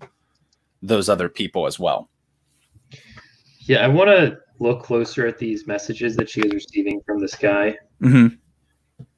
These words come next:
Speaker 2: And, um, just try to find a pattern.
Speaker 1: Awesome. Okay, so is this a roll?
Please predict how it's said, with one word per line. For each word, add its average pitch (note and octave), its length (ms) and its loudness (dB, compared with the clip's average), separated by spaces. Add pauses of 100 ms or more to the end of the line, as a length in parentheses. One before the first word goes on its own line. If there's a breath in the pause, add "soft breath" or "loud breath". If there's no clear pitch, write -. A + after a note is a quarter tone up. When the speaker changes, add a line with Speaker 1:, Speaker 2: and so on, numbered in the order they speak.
(180)
Speaker 2:
And, G#2 380 0
um, F#2+ 220 0
just G2 160 -6
try G2+ 160 2
to G2 80 2
find F#2 220 -4
a - 60 -8
pattern. - 420 -12 (840 loud breath)
Speaker 1:
Awesome. F#2 440 0 (140)
Okay, C3+ 340 6
so C3 720 6 (360)
is D3 440 0
this C#3+ 420 0
a A#2+ 280 -6
roll? G#2+ 920 0